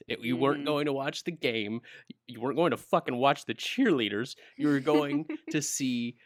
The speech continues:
Speaker 1: all the people you wanted to date, or so it has
Speaker 2: So,
Speaker 1: been
Speaker 2: but, like,
Speaker 1: explained to me.
Speaker 2: to,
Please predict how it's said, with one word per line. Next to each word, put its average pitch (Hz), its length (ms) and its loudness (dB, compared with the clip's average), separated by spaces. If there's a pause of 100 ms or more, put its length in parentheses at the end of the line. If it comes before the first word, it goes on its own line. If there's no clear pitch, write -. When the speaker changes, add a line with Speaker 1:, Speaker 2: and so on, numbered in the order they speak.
(160)
Speaker 1:
all 120 140 0
the 117 100 -4
people 113 320 -8
you 98 140 -6
wanted 95 300 -6
to - 60 -20 (100)
date, 90 240 -6 (260)
or 120 140 -6
so - 280 0
it 110 80 0
has 269 120 6
Speaker 2:
So, 269 80 6
Speaker 1:
been 104 100 2
Speaker 2:
but, - 80 -4
like, 262 100 6 (220)
Speaker 1:
explained - 180 -2
to - 80 -10
me. 90 200 -6
Speaker 2:
to, - 300 -6